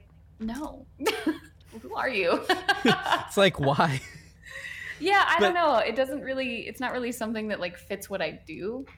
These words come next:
Speaker 1: but I don't know, I
Speaker 2: quoting
Speaker 1: guess
Speaker 2: Gary Vaynerchuk here, "All social platform is potential for growth, so you should never rule it out."
Speaker 1: I
Speaker 2: But
Speaker 1: suppose that's true.
Speaker 2: ti-, the, the, the, the growth on TikTok is so random and sporadic.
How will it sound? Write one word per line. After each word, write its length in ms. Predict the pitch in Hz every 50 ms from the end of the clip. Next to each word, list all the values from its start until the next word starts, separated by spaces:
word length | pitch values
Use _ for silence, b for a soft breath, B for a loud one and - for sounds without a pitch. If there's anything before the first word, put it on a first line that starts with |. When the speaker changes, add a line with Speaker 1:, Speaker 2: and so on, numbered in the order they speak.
| - - -
Speaker 1:
but 80 | - -
I 40 | -
don't 80 | -
know, 0 | - - - - - - - - -
I 0 |
Speaker 2:
quoting 520 | - - 180 180 190 190 202 202 190 170 180
Speaker 1:
guess 180 | 214 208 135 131
Speaker 2:
Gary 760 | 147 143 147 147 151 151 151 147 143 139 135 131 127 - - - - - -
Vaynerchuk 520 | 127 117 120 120 117 113 110 - 113 98 -
here, 480 | - - 107 101 101 101 98 95 92 - - - - - - - - - - - - - - - - -
"All 240 | 123 135 139 135
social 380 | 135 - - 139 123 - - 120
platform 500 | - - 113 107 - - - 110 107 107
is 160 | 107 98 -
potential 420 | - - - - - 95 90 - 98
for 140 | - - 85
growth, 440 | - 80 78 80 95 104 - - - - - - - -
so 160 | - - -
you 80 | 110 101
should 180 | - - 101
never 280 | 98 98 98 104 101 101
rule 240 | 95 101 107 104 98
it 100 | 90 87
out." 320 | 90 90 95 110 131 - - b b b b b b b b b b b b b -
Speaker 1:
I 40 | 120 107 - -
Speaker 2:
But 180 | 156 151 147 -
Speaker 1:
suppose 180 | - 202 190
that's 220 | 175 - - - -
true. 300 | - - - - - - - - -
Speaker 2:
ti-, 220 | - - 165 165 151 - -
the, 200 | 127 127 135 127
the, 240 | 117 113 113 131 117 117 - - - - - -
the, 120 | - 127 123 - _ - - - - - - - - - - - - - - - - - - - - - - - - - - - - - -
the 100 | - 131
growth 320 | 117 123 131 135 151 -
on 140 | 170 147 123
TikTok 500 | - - 127 110 - - 131 143 143 -
is 100 | - 110
so 160 | - - 127
random 540 | 117 98 90 95 95 104 104 113 127 127 117 -
and 120 | - 107 101
sporadic. 680 | - - - 113 98 87 87 95 104 120 131 - -